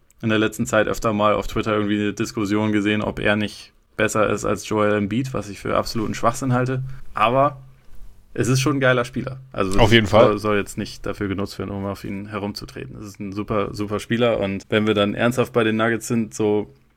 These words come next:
Speaker 1: gerade die Kombination aus ihm und Isaiah Thomas ist halt
Speaker 2: <laughs>
Speaker 1: sehr interessant.
Speaker 2: Ja, und dann hast du ja irgendwie noch Gary Harris rumrennen und, und, und Jamal Murray. Also es ist schon irgendwie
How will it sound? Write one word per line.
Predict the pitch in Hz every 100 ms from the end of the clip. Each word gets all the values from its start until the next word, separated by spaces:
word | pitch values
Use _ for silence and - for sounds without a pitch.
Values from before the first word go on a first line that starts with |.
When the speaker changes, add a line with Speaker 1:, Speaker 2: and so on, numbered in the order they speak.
| _
Speaker 1:
gerade | - 120 139
die | 131
Kombination | 127 127 123 117 123 123
aus | 117
ihm | 123 135 127
und | 110
Isaiah | 110 107 110
Thomas | 104 127 135 131
ist | 131 -
halt | 110 - - - -
Speaker 2:
<laughs> | - - - -
Speaker 1:
sehr | 110 98
interessant. | 101 95 - 110
Speaker 2:
Ja, | 113 - -
und | 113
dann | 110
hast | 123 127
du |
ja | 117
irgendwie | 113 120
noch | 113 -
Gary | 127 113
Harris | 110 131 127
rumrennen | 131 127 135 127
und, | 117 110 110
und, | 107
und | 110 110 107 -
Jamal | 110 110
Murray. | 110 120 123 131 -
Also | 110 104
es |
ist | 113
schon | - 139
irgendwie | 147 156